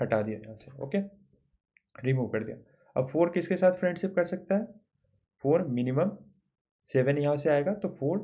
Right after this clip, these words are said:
फ़ाइव, सिक्स, ये तीनों आपस में फ्रेंडशिप कर सकते हैं। फिर हमने फ़ोर का देख लिया, फिर फ़ाइव, एट के साथ,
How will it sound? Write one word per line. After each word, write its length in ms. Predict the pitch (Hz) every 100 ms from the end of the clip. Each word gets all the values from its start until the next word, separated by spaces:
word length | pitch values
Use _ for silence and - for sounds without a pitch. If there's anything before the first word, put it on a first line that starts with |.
| - -
फ़ाइव, 160 | 117 123
सिक्स, 560 | 143 139 - - - _ 117
ये 140 | 127
तीनों 260 | 135 135 143
आपस 240 | 139 135
में 80 | 131
फ्रेंडशिप 420 | - 120 120 135
कर 100 | 131
सकते 300 | 127 139 139
हैं। 80 | 170 - _ _ _ _ _ _ _ _ _ _ _ _ _ _ _ _ _ _ _ _ _ _ _ _ _
फिर 120 | 175 170
हमने 200 | 165 190
फ़ोर 240 | 143 135
का 100 | 139
देख 180 | 143 151
लिया, 140 | 175 208
फिर 280 | - 139 -
फ़ाइव, 400 | 117 123 143 - - -
एट 160 | 127 131
के 80 | 147
साथ, 280 | 147 185